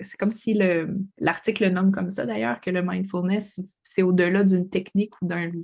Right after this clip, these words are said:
d'un outil, c'est un art, tu sais, c'est une capacité à choisir la bonne intervention, euh, dans le contexte. Ça permet ces, ces ajustements-là en continu, ça permet de décider ce qui est utile, quand c'est le temps de changer de direction peut-être dans la démarche de coaching, puis d'essayer quelque chose de nouveau.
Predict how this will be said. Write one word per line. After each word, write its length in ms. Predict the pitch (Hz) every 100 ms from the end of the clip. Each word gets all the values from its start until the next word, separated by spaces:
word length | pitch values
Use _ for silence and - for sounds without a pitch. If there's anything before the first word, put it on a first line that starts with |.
| 185
d'un 240 | 175 175
outil, 420 | 175 170 - 226
c'est 200 | 247 -
un 240 | 170 160 156
art, 460 | 151 214 202 185
tu 100 | -
sais, 80 | 202
c'est 60 | 190
une 120 | 170
capacité 640 | 175 175 170 - - 220
à 80 | 185
choisir 840 | - - 190 180 165 175 196 196 196 - _
la 140 | 175
bonne 240 | 170 190 202
intervention, 1080 | 180 180 170 170 165 160 - 185 185 185
euh, 140 | 175 165 -
dans 140 | 170
le 80 | 165
contexte. 760 | - 160 160 180 190 - - 156 175 - - _ _ -
Ça 80 | 165
permet 380 | 170 175 185
ces, 500 | 196 - 170 165 202 196 -
ces 260 | - 190
ajustements-là 840 | 185 190 196 190 180 170 170 180 196
en 100 | 180
continu, 840 | 185 175 190 - 175 185 185 196 190
ça 160 | 180
permet 340 | 165 170 180 180
de 80 |
décider 480 | 175 185 - 180 190
ce 100 | 190
qui 120 | -
est 220 | 180 - -
utile, 720 | - 208 202 202 202 202 202
quand 200 | 190 175
c'est 160 | 180 165
le 60 | 165
temps 180 | 175
de 40 | 185
changer 440 | - 175 175 202
de 40 | 185
direction 540 | 190 170 170 233 302
peut-être 420 | 262 233 254 269
dans 120 | 240
la 140 | 202 190
démarche 360 | 190 185 196
de 100 | -
coaching, 720 | 196 190 190 - 220 220 220
puis 140 | 202 175
d'essayer 480 | 175 190 180 180 190
quelque 300 | 190 185 185
chose 280 | 180 185
de 140 | 180 180
nouveau. 420 | 175 170 175 190